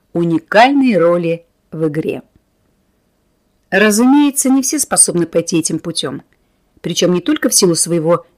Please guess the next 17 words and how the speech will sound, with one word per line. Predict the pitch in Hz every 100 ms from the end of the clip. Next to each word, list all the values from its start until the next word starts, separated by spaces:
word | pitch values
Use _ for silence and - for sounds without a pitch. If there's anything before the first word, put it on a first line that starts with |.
| -
мятежного | 185 190 180 156 156 175
нрава, | 175 139 131 - _ _ _ _ _ _ _
а | 220
просто | 233 339 330 240
потому, | 226 214 262 311
что | - 254 240 233 _ _ _ _
то, | 277
что | - -
для | 165 180
них | 202 -
ценно, | - 277 330 214 147 139 _ _ _ _ _
может | 175 202 196
находиться | 180 170 180 208 220 196 180 - _ _
вне | - 151 170 202 285 349 - -
жестких | 156 - 247 262 240 226
рамок | 185 180 185
аквариума. | 170 - - 160 165